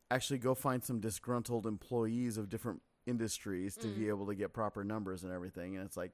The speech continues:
Speaker 1: cool. So I finally get everything together. So I'm able to really start writing into things. And
Speaker 2: Mm-hmm.
Speaker 1: what happens? This. And, and you know what? It's not just this. It's not.
Speaker 2: Mm-hmm.
Speaker 1: There was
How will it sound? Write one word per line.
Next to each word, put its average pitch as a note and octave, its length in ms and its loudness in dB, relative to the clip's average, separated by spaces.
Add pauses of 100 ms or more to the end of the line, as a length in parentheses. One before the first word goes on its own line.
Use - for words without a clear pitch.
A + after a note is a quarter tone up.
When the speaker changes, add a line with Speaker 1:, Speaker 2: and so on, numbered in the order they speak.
Speaker 1:
cool. C#3 280 2
So G2 160 -4
I F2 80 -2
finally D3 420 0
get A#2 160 4
everything A2 280 -2
together. G#2+ 300 0
So G#2 140 -2
I'm G2 120 0
able G#2+ 160 -2
to G2+ 80 0
really B2 420 4
start A2 260 4
writing A2 300 4
into A#2 220 0
things. E2 480 -8 (540)
And A#2+ 520 4
Speaker 2:
Mm-hmm. A2+ 180 -4
Speaker 1:
what A#2 120 4
happens? F3 520 0 (760)
This. G2+ 580 -6 (180)
And, D3 160 4
and F3 220 6
you G3 60 8
know F3+ 100 6
what? D#3 280 4 (480)
It's D3+ 200 -4
not A#2+ 200 0
just - 260 -8
this. - 360 -8 (400)
It's D#3 180 0
not. E2 260 -6 (360)
Speaker 2:
Mm-hmm. G3+ 340 -8
Speaker 1:
There C3+ 160 6
was G#2+ 300 2